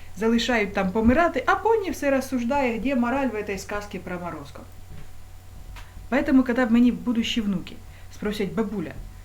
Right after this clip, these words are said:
а який на світі самий страшний звір?» то я скажу: «Це рожевий поні, дитинко.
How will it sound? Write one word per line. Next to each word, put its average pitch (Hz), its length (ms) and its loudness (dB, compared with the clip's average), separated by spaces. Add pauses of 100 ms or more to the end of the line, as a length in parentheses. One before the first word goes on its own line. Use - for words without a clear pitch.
(100)
а 180 100 -4
який 240 260 2
на 294 120 6
світі 233 320 0
самий 208 320 0
страшний 185 460 -2
звір?» 262 280 -2 (760)
то 202 80 -4
я 220 120 2
скажу: 196 320 -2
«Це 226 200 -2
рожевий 240 400 2
поні, 226 380 0
дитинко. 175 440 -6